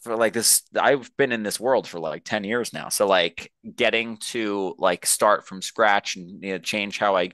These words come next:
do things and kind of once again begin with the end in mind a little better, having learned a thing or two from going through this once. Um, I'm, like, coming up with names again, going like,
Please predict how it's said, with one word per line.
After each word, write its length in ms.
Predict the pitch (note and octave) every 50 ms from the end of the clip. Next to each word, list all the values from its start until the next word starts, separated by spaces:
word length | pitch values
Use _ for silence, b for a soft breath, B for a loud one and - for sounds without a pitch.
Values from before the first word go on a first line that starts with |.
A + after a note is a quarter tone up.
| _
do 180 | - D3 D3 C3
things 460 | B2+ - C#3 A#2+ A2+ A2 A2 G#2+ -
and 140 | G#2 F#2+ F2 B B B B B B
kind 200 | - A2 G#2+ G#2+
of 260 | G#2 G2 F2+ - - _ _ _ _ _
once 340 | - G2+ A2 A#2 A2 - -
again 340 | A2 F2+ A2 A2 G#2+ G#2+ G#2
begin 300 | F2+ G#2+ E2+ A2+ A2 G#2+ G2+ G2+
with 100 | G2+ -
the 140 | - G#2+
end 160 | G2 G2 F#2+ F2+
in 120 | F2+ G2+
mind 300 | G#2+ G#2+ A2 A2 A2 G#2+
a 40 | A2
little 220 | G#2+ A2 G2+ G2+
better, 440 | F#2 F#2+ G#2 G2+ G2 G2+ G2+ G2+ G2
having 340 | F#2+ F#2+ G2 F#2+ F#2+ F#2 F#2
learned 320 | F2+ G2 G#2+ G#2 G#2 G#2
a 60 | G#2
thing 200 | - - G#2+ G#2
or 120 | G2 F#2+ F#2 -
two 240 | - - G#2+ G2+ G2
from 180 | - - F#2
going 260 | F2+ F#2 F2+ F2 F2 F2+
through 220 | - - A2 G#2+
this 200 | G2+ G#2 G2 -
once. 280 | G#2 G2+ G2 G2 - B B B B B B B B -
Um, 400 | G2 G2+ G2+ G2 F#2+ F#2 F2 E2+ - _ _ _ _ _ _ _ _ _ _ _ _ _ -
I'm, 140 | - B2 A#2+
like, 180 | B2 A#2+ A2
coming 280 | - - C3+ C3+ C#3 C3
up 140 | B2+ B2 -
with 140 | A#2 -
names 360 | A2+ A2+ A2+ A#2+ C3 C3+ A2+ -
again, 200 | F#2+ G#2+ G#2 G2+
going 300 | F#2 G2 G2+ G#2 G2+ G2
like, 200 | G2+ F#2+ F2+